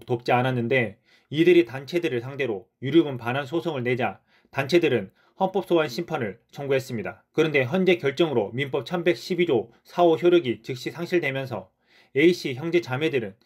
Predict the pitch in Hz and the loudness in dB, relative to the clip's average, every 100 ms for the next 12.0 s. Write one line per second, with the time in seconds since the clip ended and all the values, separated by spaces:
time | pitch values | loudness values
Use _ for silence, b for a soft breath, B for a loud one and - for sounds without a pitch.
0 | _ 135 156 170 156 113 - 120 143 110 | _ -2 2 4 2 -4 -6 -8 -6 -6
1 | 113 131 135 127 135 127 107 95 - _ | -6 -6 -4 -4 -4 -4 -6 -10 -16 _
2 | _ 175 185 170 160 175 175 156 117 - | _ 4 4 4 4 4 4 2 2 -4
3 | 139 156 135 104 - 143 160 156 123 - | -6 -4 -4 -6 -10 -6 -2 0 0 0
4 | 139 156 175 175 143 131 143 147 123 - | 0 0 -4 -4 -4 -6 -2 0 0 -2
5 | 131 101 b b _ 190 196 208 - 147 | -4 -4 b b _ -6 -4 -4 -4 -4
6 | 143 165 131 110 170 175 170 131 139 160 | -2 -2 -2 -2 -4 -4 -6 -6 -6 -4
7 | 135 - 123 139 131 123 135 135 123 107 | -4 -4 -6 -8 -10 -8 -6 -2 -2 -4
8 | 135 131 120 - - 160 160 - 175 170 | -6 0 0 0 -6 -2 -2 -2 -4 -2
9 | 143 98 B B 175 175 160 135 - - | -2 -2 B B 4 4 4 0 -8 -8
10 | 170 170 156 123 139 104 - b b - | -4 -2 -2 -2 -2 -4 -10 b b -10
11 | 143 175 160 127 131 156 151 127 131 98 | 2 2 2 -4 -6 -4 -4 -2 -2 -4